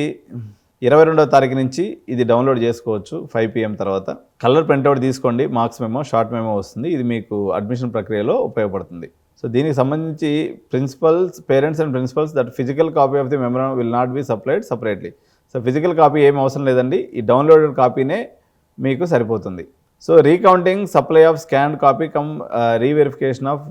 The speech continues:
valued answer script. For first and second year candidates, there is a provision for recounting and supply of scanned copy cum re-verification of valued answer script. మీరు కావాలంటే మీరు తీసుకొని చూసుకోవచ్చు మీ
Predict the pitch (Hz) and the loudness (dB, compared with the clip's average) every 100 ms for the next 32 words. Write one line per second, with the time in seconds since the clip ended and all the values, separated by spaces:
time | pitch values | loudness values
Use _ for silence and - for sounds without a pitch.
0 | 117 123 135 135 120 117 127 120 110 95 | 0 2 2 2 2 0 -4 -4 -8 -14
1 | _ _ _ _ _ - 123 127 127 175 | _ _ _ _ _ 0 2 2 2 0
2 | 175 151 135 147 151 147 120 123 165 226 | 2 2 2 4 4 4 0 2 2 0
3 | - 131 135 147 151 135 127 139 156 185 | 2 2 4 2 2 4 4 2 0 -2
4 | 160 175 160 123 143 135 120 101 80 _ | 0 -2 0 -2 0 -2 -2 -6 -10 _
5 | _ _ _ _ _ _ _ - 131 135 | _ _ _ _ _ _ _ -4 -4 0
6 | 135 127 165 165 208 - - 143 151 175 | 0 2 4 4 2 -2 -2 2 2 0
7 | 175 139 139 180 170 170 214 190 131 139 | 0 2 4 2 -2 -2 -2 -6 -2 0
8 | 160 151 143 147 131 156 170 135 131 139 | 4 2 2 -2 -4 -4 -2 0 2 4
9 | 127 120 127 143 131 135 131 127 135 175 | 2 0 -6 -4 -2 0 2 2 4 0
10 | 165 127 107 - 135 - 147 139 135 139 | -2 -4 -8 -8 -8 -4 -6 -6 -4 -2
11 | 120 117 | -2 -4